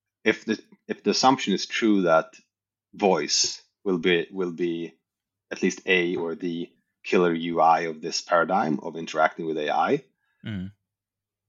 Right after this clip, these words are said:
Speaker 1: is anyone gonna have a chance against Google and, and Apple? Like, you know, uh, is any other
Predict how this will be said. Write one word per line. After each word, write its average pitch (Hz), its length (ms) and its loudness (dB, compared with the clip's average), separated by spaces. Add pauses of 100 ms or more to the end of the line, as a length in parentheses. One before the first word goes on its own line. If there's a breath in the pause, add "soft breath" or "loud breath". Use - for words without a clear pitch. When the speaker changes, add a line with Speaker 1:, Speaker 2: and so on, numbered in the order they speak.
(540)
Speaker 1:
is - 220 -12
anyone 101 420 6
gonna 143 180 2
have 135 120 -2
a 135 40 -2 (120)
chance 143 280 -2
against 131 360 0
Google 123 400 4
and, 110 300 2
and 101 260 -6 (100)
Apple? 202 460 -4 (540)
Like, 110 200 0
you 110 60 2
know, 98 160 2 (240)
uh, 131 200 -2
is - 260 -4
any 120 320 2
other 101 360 0